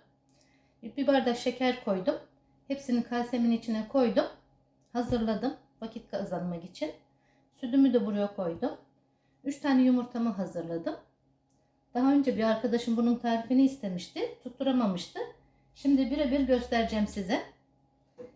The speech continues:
Kek kalıbımı da margarinle yağladım.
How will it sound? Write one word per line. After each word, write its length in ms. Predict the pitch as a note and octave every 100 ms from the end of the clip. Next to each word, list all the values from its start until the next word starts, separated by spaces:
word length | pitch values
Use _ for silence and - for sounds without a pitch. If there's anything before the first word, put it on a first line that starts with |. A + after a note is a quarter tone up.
| _ _
Kek 240 | C#4+ C#4+
kalıbımı 520 | D4 C#4+ C#4 C#4+ C#4+
da 160 | C#4+ C4 G#3+
margarinle 760 | B3+ A#3+ C#4 C#4 C#4 B3 A3+
yağladım. 500 | B3+ B3 A3+ G3+ C4+